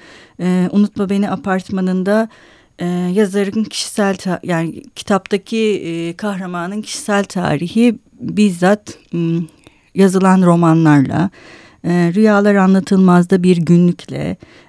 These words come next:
e, Saklı Bahçeler Haritası'ndaysa mektuplarla ve Unutma Derste-, Unutma Derslerinde ise bizzat yazarın, e, kendi söylemiyle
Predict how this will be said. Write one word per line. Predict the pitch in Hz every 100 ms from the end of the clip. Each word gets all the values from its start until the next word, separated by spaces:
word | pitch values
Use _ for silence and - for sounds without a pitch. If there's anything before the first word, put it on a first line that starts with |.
| -
e, | 165 160
Saklı | 214 214 233
Bahçeler | 214 196 - 185
Haritası'ndaysa | 180 170 - 175 - 180 170 156 - 214 214
mektuplarla | 202 196 - 190 180 165 139 139 196 220 - - -
ve |
Unutma | 220 220 - 196
Derste-, | 190 185 - 190 -
Unutma | 185 202 - 202
Derslerinde | 170 175 - 147 147
ise | - 226 190
bizzat | 190 170 170 180 - - -
yazarın, | 185 160 156 170 202 214 - - - _ -
e, | 175 170 170 175
kendi | 196 185 196
söylemiyle | - 185 185 185 185 185 185 165 127 135